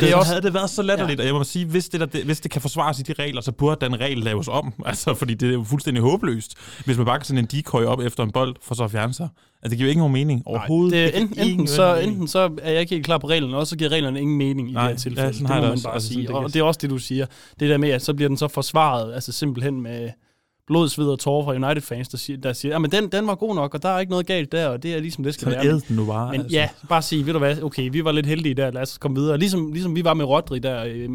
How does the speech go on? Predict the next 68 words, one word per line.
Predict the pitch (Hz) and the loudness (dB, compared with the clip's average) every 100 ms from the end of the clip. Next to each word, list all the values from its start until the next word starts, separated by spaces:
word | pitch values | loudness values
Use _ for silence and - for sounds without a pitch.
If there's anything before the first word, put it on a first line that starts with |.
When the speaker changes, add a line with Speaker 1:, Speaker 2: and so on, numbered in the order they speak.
| 127 - | -10 -8
Speaker 1:
der | 139 | -6
i | 120 | -4
sidste | - 143 | -6 -6
sæson | 120 113 131 | -4 -2 0
mod | 139 | 0
Everton. | 135 139 123 127 | -2 -4 -6 -4
I | |
kan | 123 | 0
Speaker 2:
Ja, | |
Speaker 1:
huske | 131 | 2
Speaker 2:
ja. | 139 | 4
Speaker 1:
den | 139 | 4
der | 135 | 2
arm | 120 143 131 | 2 0 0
på, | 104 120 113 | -4 -8 -8
øh, | 113 | -4
Speaker 2:
Ja, | 123 117 | -2 0
ja, | 107 | -2
ja. | 107 | -4
Speaker 1:
straffespark, | 110 135 120 - 123 | -4 -6 -6 -4 -2
Speaker 2:
Mm. | 113 | -2
Speaker 1:
ikke | 101 | -2
straffespark. | 135 127 143 | -6 -6 -2
Det | 156 | -2
var | |
skide | - 185 226 | 0 2 4
heldigt, | 147 135 131 | 4 2 -4
der | 117 | -8
ikke | - | -10
blev | 113 | -10
dømt | 113 | -10
straffespark | - 117 117 107 113 | -10 -12 -12 -12 -8
Speaker 2:
Det | 117 | -4
var | |
Speaker 1:
der. | 120 110 110 | -4 -4 -4
Speaker 2:
vi | 120 | -4
da, | |
ja. | 123 | -2
Speaker 1:
Og | |
så | 175 | 2
må | 175 | 2
man | 160 | 2
tage | 147 180 | 0 0
den. | 180 180 | 0 -2
Altså, | 131 131 | -8 -10
det, | 127 160 147 127 | -6 -4 -4 -2
der | 147 | -4
er | |
både | 147 170 | -2 0
held | 175 156 | 0 0
og | 151 | 0
uheld | 139 120 | 0 -2
i | |
fodbold, | 139 143 110 | -2 -2 -4
men | 110 110 | -8 -4
det | 160 | 0
der | 151 | 2
med | 139 | 2
sådan | 143 131 | 0 -6
at | 113 | -8
forsvare | 123 151 139 | -4 -2 -2
det | 110 | -4
så | - | -8
meget, | 120 117 127 | -8 -6 -6
det | 131 | -2
bliver | 147 127 | -2 -2
sådan | 117 | -6
lidt, | 113 | -10